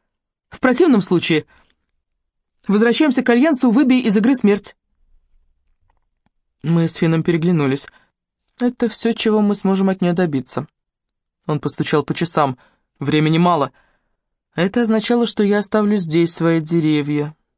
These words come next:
«Не за что, Рекви». «Хорошо. Первое решение нашего Альянса: бежим».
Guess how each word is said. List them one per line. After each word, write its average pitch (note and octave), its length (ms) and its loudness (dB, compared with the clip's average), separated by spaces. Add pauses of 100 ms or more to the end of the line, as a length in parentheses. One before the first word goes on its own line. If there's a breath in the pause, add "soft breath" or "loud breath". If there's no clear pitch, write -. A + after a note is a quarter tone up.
(1080)
«Не E3+ 300 -2
за F3+ 80 -6
что, - 240 -6
Рекви». C3 460 -6 (2500 soft breath)
«Хорошо. G#3+ 640 2 (880 loud breath)
Первое G#3 320 4
решение F#3 360 2
нашего F3 320 0
Альянса: G#3 680 0 (560)
бежим». C3 480 0